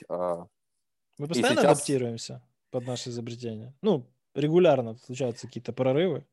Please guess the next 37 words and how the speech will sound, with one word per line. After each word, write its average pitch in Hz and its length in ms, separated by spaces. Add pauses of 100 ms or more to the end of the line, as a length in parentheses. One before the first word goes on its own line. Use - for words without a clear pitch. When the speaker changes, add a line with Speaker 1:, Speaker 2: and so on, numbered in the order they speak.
(540)
Speaker 1:
О, 98 760
э, 107 80
там 147 180
интересный, 160 460
э, 101 480
да, 98 200
такой 98 260
идет 98 260
процесс, 123 440
да, 101 180
то, 92 120
что 95 240
мы 98 120
что-то 110 220
продуцируем, 151 760
оно 107 420
стимулирует 104 480
какую-то 98 380
другую 98 320
эволюцию 92 400
в - 20
нас, 143 420
мы 98 140
опять 131 220
что-то 113 160
продуцируем, 95 580
да, 90 160
новые 87 240
технологии, 90 520
новые 85 340
социальные, 87 680
э, - 460
эффекты - 400
и, - 480
и - 20
так 92 160
далее. - 260